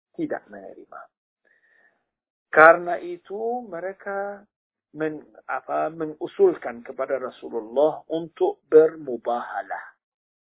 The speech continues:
Kata mubahalah itu yang dipakai, kata itu di ayat enam puluh satu surat Ali Imran itu, eh, apa, "Thumma nabtahil."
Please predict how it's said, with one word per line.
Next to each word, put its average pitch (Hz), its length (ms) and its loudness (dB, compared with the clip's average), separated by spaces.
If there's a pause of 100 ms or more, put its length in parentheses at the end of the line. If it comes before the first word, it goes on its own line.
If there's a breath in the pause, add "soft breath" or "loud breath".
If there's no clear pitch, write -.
(540 soft breath)
Kata 240 400 -2
mubahalah 165 1120 -2 (100)
itu 160 380 -12
yang 151 260 -4
dipakai, 131 640 0
kata 135 320 0
itu 143 460 -4
di 147 180 4
ayat 151 480 2
enam 147 240 -6
puluh - 240 -4
satu - 380 -6 (500)
surat 135 480 2 (640)
Ali 127 320 -2
Imran 120 640 -10
itu, 143 640 -4 (800)
eh, 95 560 0 (240)
apa, 135 560 0
"Thumma 180 480 6
nabtahil." 127 960 -4